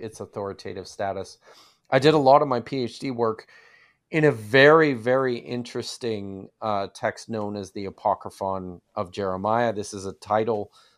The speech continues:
that was made up by modern scholars for a collection of manuscripts which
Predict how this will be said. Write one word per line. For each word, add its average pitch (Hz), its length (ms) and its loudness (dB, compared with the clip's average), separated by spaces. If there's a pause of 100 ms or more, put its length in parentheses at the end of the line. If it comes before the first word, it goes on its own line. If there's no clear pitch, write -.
(120)
that 110 180 -2
was 98 180 -10
made 107 240 -4
up 101 160 -4
by 110 160 0
modern 101 440 -6
scholars 117 680 -2
for 98 300 -2
a 104 120 -6
collection 113 520 -4
of 110 60 -6
manuscripts 104 600 -8
which - 160 -14